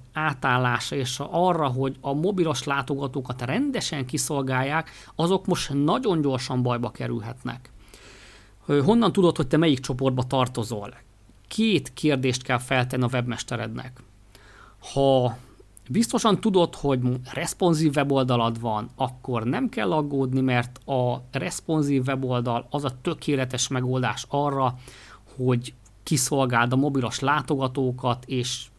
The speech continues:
nyugodt szívvel várhassd ezt az átállást, amiről eddig beszéltem. Ez, hogy responsív, ebbe most nem megyünk bele,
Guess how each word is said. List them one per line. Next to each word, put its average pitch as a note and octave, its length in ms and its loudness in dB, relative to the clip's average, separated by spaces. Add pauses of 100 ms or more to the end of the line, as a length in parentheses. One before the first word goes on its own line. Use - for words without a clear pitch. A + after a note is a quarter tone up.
(120)
nyugodt D#3 340 2
szívvel B2+ 360 2
várhassd B2 400 2
ezt B2+ 160 -4
az B2 100 -2
átállást, B2 600 0
amiről B2+ 240 0
eddig B2 200 -4
beszéltem. A#2 760 -4 (580)
Ez, F#3+ 180 0
hogy F3 100 4
responsív, E3+ 680 2
ebbe D3+ 140 0
most D3+ 180 0
nem F3 140 -2
megyünk D3 400 2
bele, D3+ 420 0